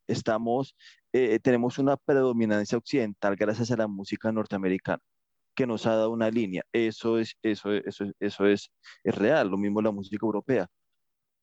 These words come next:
Y eso nos permite a nosotros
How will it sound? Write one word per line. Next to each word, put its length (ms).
Y 140
eso 260
nos 160
permite 760
a 100
nosotros 500